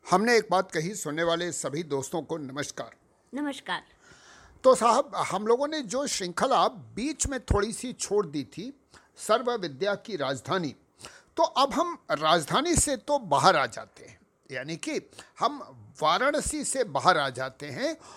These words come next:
Speaker 1: मगर गुरुओं की चर्चा उन कुछ गुरुओं के बगैर अधूरी रह जाएगी,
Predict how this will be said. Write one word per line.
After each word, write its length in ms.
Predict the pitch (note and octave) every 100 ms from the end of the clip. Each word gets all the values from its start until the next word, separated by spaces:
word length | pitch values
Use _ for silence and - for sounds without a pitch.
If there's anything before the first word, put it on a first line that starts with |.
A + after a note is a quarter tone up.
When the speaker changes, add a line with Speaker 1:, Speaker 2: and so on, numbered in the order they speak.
| -
Speaker 1:
मगर 580 | C3 C3 C3+ F#3+ B3+ C3 - - _ B2+
गुरुओं 520 | A2 D3+ D#3 A#3 C4+
की 220 | - G3+
चर्चा 800 | - D#3+ D3+ - G3+ F#3 - _ _
उन 220 | C4 D4 C#4+ _ -
कुछ 280 | - -
गुरुओं 540 | D#3+ B2+ D3+ D#3+ A#3 B3+
के 380 | - G3 G#3+ G#3
बगैर 760 | D3 G#2+ C#3 B2 F3+ E3+ C3 - - - _ -
अधूरी 420 | E3+ D3 B3+ B3+
रह 180 | E3+ C#3
जाएगी, 540 | C#3+ D3 C3+ E3+ D#4